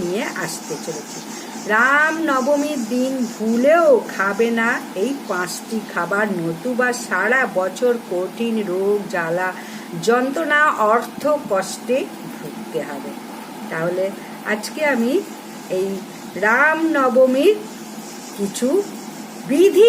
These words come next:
নিষেধ বলবো। আগামী বুধবার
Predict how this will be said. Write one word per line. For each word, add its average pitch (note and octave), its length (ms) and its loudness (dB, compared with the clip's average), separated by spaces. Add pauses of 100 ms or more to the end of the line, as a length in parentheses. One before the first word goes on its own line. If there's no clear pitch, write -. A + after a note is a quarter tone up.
(140)
নিষেধ C#4 440 4 (440)
বলবো। E3 400 0 (1200)
আগামী D4+ 440 2 (440)
বুধবার C4 720 4